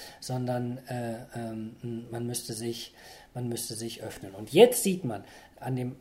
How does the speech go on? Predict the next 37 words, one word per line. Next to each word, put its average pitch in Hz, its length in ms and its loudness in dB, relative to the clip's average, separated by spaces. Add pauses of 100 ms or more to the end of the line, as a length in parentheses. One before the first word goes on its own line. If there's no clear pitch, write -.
sozusagen 127 380 -2
aus 131 180 0
dieser 220 280 6
Perspektive, 156 540 0
ich 104 180 -8
will's 208 240 6
nur 165 180 4
für 147 140 0
diese 170 500 4
Sitzung 156 400 0
festhalten. 127 580 0 (140)
Ist - 140 -6
nicht, 196 300 0
ist 156 200 0
nicht 175 180 4
das 160 120 0
letzte, 139 360 0 (200)
das 131 260 -10
letzte, 156 300 4
was 127 100 0
ich 120 120 -6
dazu 117 260 -8
sage, 202 340 2
aber 110 80 2
ich - 140 -6
will's, 131 160 -2
ich - 180 -12
will's 120 160 -4
nur 143 220 0 (480)
dafür, 123 420 -4
äh, 117 420 -8
dafür 113 240 -10
festhalten, 170 380 -2
dass 117 140 -4
aus - 160 -10
dieser 208 240 4
Perspektive, - 640 -6